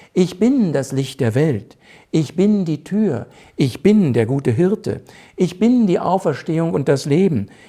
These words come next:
Ich bin der Weg, die Wahrheit und das Leben. Ich bin der wahre Weinstock.“ Immer und immer wieder kommt Jesus mit genau diesem Wort, der griechischen Wendung, die genau das hebräische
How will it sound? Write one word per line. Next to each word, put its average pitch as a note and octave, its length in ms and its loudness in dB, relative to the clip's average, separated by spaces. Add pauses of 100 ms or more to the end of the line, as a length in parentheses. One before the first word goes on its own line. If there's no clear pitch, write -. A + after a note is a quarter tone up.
(100)
Ich - 240 -4
bin B2+ 500 0 (120)
der A2+ 140 -4
Weg, F#3+ 360 -2
die B2 140 -4
Wahrheit C#3+ 340 2
und A#2+ 140 -2
das C3 160 -2
Leben. C3+ 400 0 (360)
Ich E3+ 300 -2
bin F3 400 2 (340)
der C3+ 180 0
wahre D#3 460 2 (220)
Weinstock.“ B2+ 800 -6 (540)
Immer G#3 440 2
und G#2+ 160 -6
immer G#3 260 2
wieder D3+ 380 -4 (480)
kommt A#2+ 240 -4
Jesus C#3+ 340 -4
mit B2+ 200 -10
genau C#3 500 -2
diesem D3 380 -6
Wort, A#2 400 -2 (420)
der C3 100 0
griechischen D#3+ 540 -4
Wendung, C#3+ 480 -4 (300)
die C3 80 -8
genau B2+ 420 -2
das B2+ 220 -6
hebräische B2 640 -4